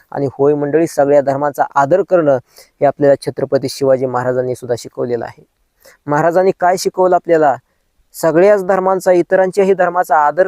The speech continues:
करा, परंतु आपल्या सुद्धा धर्माचा तितकाच अभिमान बाळगा. सगळ्या धर्मांना उचलून अगदी खांद्यावरती घ्या, परंतु एखाद्या धर्मातली विशिष्ट ज-, लोक, विशिष्ट लोक म्हणतोय मी, पूर्ण धर्म वाईट आहे असं मी म्हणत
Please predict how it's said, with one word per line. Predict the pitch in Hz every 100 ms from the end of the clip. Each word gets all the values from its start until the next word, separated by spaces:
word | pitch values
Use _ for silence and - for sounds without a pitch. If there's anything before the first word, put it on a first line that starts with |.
| -
करा, | 160 147 135 _ _ _
परंतु | 151 151 160
आपल्या | 147 - 170
सुद्धा | 160 160 156
धर्माचा | 147 143 151 165
तितकाच | - 147 _ 156 147
अभिमान | 143 131 143 151 147
बाळगा. | 143 135 127 - _ _ _ _ _ _ _ _ _ _ _ _ _ _ _ _ _ _ -
सगळ्या | 143 160
धर्मांना | 160 156 156 156
उचलून | 160 147 151 160 156
अगदी | 151 160
खांद्यावरती | - 143 147 156 147 156
घ्या, | 143 156 -
परंतु | 156 147 156 -
एखाद्या | 147 - 151 160
धर्मातली | 147 143 143 139 143
विशिष्ट | 131 - 151 -
ज-, | 151 143 -
लोक, | 143 143 135 -
विशिष्ट | 131 143 185 180 180
लोक | 165 156
म्हणतोय | 151 143 131 127
मी, | 120 - _ _ _ _ _ _ -
पूर्ण | 165 170 175
धर्म | 160 170
वाईट | 180 175 175 175
आहे | 165
असं | 165 -
मी | 156
म्हणत | 151 151